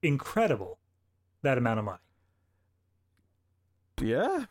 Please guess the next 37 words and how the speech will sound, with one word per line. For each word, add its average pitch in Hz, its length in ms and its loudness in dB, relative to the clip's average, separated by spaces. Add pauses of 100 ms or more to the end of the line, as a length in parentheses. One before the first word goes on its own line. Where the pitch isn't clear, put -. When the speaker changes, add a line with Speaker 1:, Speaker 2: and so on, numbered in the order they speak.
(1700)
Speaker 1:
Nah, 220 100 -2
I 139 80 4
Speaker 2:
Yeah. 156 40 4
Speaker 1:
ju-, 185 840 0
I 147 80 4
mean, 165 140 4
Speaker 2:
<laughs> - 0 -
Speaker 1:
it's 156 140 4
Speaker 2:
That's 170 220 4
Speaker 1:
not, 151 80 2
Speaker 2:
fair. 131 140 0
Speaker 1:
it's 170 140 0
not 233 140 2
a 135 60 2
point 185 360 0
one 170 140 2
thing 160 180 2
or 143 60 2
another, 139 320 2
but, 117 160 0
like, 120 200 2
just 135 240 -2
to 143 100 2
think 156 260 -2
about 127 180 0
in 117 80 0
terms 117 200 -2
of 107 80 -4
modern 139 320 0
day, 107 160 0
where 107 120 -2
you 110 100 0
hear 127 120 2
people 127 260 0
are 120 60 2
not 120 200 2
able, 123 360 0